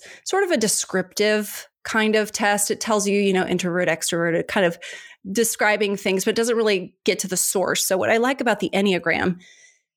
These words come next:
is that it breaks down into nine types, Ennea being the root for, the Greek root for nine. Um, and each type is grouped based on core motivation. So that's a core fear and a core desire.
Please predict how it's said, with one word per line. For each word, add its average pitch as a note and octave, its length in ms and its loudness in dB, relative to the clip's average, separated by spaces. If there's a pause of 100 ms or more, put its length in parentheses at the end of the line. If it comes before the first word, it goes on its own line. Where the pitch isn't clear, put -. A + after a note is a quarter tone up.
(140)
is A3 120 -4
that G#3+ 120 2
it G#3 80 -2
breaks B3+ 280 0
down G#3 280 2
into G3 260 -2
nine F3+ 300 2
types, - 600 -2 (140)
Ennea F3 340 2
being E3+ 200 2
the E3 100 2
root E3+ 300 2
for, E3+ 300 0 (160)
the G3 100 0
Greek E3+ 220 -2
root E3+ 160 -2
for E3 120 -4
nine. E3+ 520 0
Um, F#3 380 2 (540)
and A3+ 100 0
each C4+ 220 0
type A3 320 0
is G3+ 440 2 (1000)
grouped C#4+ 460 0
based A#3 320 2
on F#3+ 240 2
core C4+ 520 -2
motivation. F#3 720 0
So - 140 -2
that's F#3+ 180 2
a G3 40 2
core D#4+ 340 0
fear A#3+ 400 0
and - 120 -2
a F3 40 -2
core G#3 340 -2
desire. F3 640 0